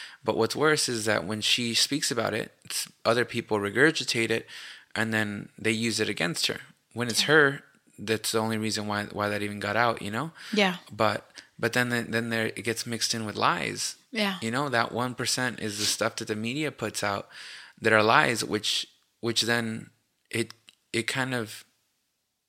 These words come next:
Speaker 1: it makes you possibly even see Rosie differently.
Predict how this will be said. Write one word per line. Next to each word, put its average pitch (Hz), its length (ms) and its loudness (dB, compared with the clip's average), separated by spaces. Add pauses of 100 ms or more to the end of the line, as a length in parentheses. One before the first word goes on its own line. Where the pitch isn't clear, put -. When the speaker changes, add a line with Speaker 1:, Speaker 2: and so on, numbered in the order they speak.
Speaker 1:
it 110 180 0 (400)
makes 123 300 2
you 123 220 -2 (340)
possibly 120 440 0
even 110 320 -2
see 117 200 0
Rosie 107 300 -2
differently. - 520 -8